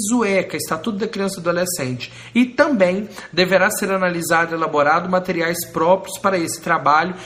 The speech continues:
verificando-se a possibilidade de ter um material específico para contribuir com essa discussão.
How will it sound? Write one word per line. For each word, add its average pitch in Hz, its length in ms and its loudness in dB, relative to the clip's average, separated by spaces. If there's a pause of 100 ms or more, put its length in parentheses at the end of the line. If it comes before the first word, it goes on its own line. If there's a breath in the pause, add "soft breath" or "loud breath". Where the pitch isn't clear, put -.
(160 loud breath)
verificando-se 202 800 -2
a 165 40 0
possibilidade 165 1040 -2 (260 loud breath)
de 180 80 -10
ter 262 220 2
um 294 60 0
material 160 400 -2
específico - 720 -6
para 180 160 4
contribuir 196 640 -2
com - 140 -6
essa 170 220 -4
discussão. - 680 -6